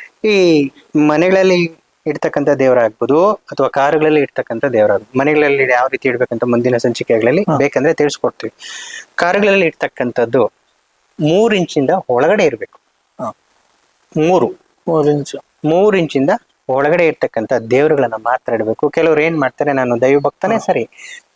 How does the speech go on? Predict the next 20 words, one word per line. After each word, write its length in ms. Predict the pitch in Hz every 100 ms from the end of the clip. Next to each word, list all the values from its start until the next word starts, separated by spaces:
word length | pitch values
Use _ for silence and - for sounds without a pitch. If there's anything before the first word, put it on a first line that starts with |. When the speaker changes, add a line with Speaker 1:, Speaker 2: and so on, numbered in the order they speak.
| -
Speaker 1:
ಮೇಲಿಟ್ಟು 400 | 180 254 240 -
ಒಂದು 160 | 151 151
ಆರು 220 | 143 165
ಇಂಚ್ 140 | 190 160
Speaker 2:
ಹಾ. 60 |
Speaker 1:
ಮೇಲ್ಪಟ್ಟಿರತಕ್ಕಂಥದ್ದು 1080 | 160 175 180 160 143 131 - - 117 131 123
ಇಡ್ತಾರೆ. 560 | 127 - - _ - -
ಆ 100 | 143
ರೀತಿ 260 | 156 196 190
ಆರು 340 | 143 143 175
ಇಂಚು 240 | 214 208 196
ಮೇಲ್ಪಟ್ಟಿರ್ತಕ್ಕಂಥ 1040 | 160 180 226 220 190 180 170 160 151 147 131 117
ದೇವರುಗಳಿಗೆ 640 | 139 165 131 143 160 139 - - - -
ಯಾವತ್ತೂ 580 | 139 165 165 160 139 175 _ -
ಕಲಾಕರ್ಷಣೆ 600 | 143 156 165 180 - 160
ಮಾಡ್ಬೇಕಾಗ್ತದೆ, 720 | 151 127 135 127 - 135 160
ಇಲ್ಲಾಂದ್ರೆ 300 | 156 117 156
ಪ್ರಾಣ 240 | - 127
ಪ್ರತಿಷ್ಠೆ 400 | 156 160 156 -
ಮಾಡ್ಬೇಕಾಗ್ತದೆ. 760 | 156 135 117 101 - - -